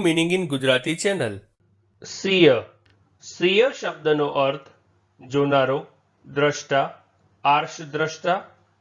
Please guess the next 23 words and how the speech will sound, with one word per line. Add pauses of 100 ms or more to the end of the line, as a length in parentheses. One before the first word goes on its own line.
(140)
વસ્તુ
કે
પરિસ્થિતિનું
રહસ્ય
પામી
શકનાર
વ્યક્તિ, (480)
ઋષિ, (440)
પૈગંબર (440)
કે
ભવિષ્યની
ઘટનાઓની
આગાહી
કરનાર
થાય
છે. (840)
સિંહ
શબ્દને
આપણે (360)
વાક્યમાં
પ્રયોગ
કરીને
સમજીએ.